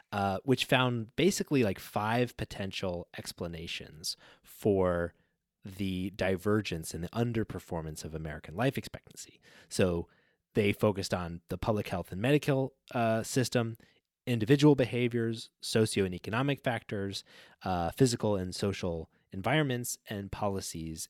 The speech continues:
and social values. Um, and there's been a ton of studies on these various things, but the study we're talking about today, uh, m-, takes advantage of America's kind of natural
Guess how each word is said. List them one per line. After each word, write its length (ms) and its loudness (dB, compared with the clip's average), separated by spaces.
and 380 -12
social 480 2
values. 640 -8
Um, 320 0
and 80 4
there's 140 8
been 140 6
a 80 2
ton 320 0
of 100 2
studies 480 -2
on 160 -4
these 160 -4
various 300 -8
things, 500 -4
but 160 2
the 60 -4
study 220 2
we're 80 2
talking 280 -6
about 200 -2
today, 680 -2
uh, 380 4
m-, 200 -4
takes 320 0
advantage 500 0
of 400 0
America's 680 0
kind 220 -6
of 80 -4
natural 920 -2